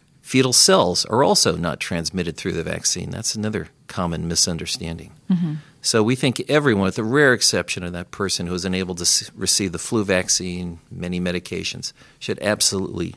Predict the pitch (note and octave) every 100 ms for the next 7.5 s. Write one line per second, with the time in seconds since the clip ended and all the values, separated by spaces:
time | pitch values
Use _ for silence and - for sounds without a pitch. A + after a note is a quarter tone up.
0 | - - - F#2 E2 E2+ E2+ - E2+ E2+
1 | - - - _ - - - _ _ B2
2 | B2 C3 G#2 C3+ E3+ C3 F2+ - - _
3 | _ - G2 - G#2 G2+ G#2+ G#2 G2+ F2+
4 | F2 - G2+ - G2 - F#2+ F2+ F#2 -
5 | - - - - - - F#2 - _ _
6 | _ _ _ _ - B2 F#2+ F2 E2+ -
7 | E2+ - - -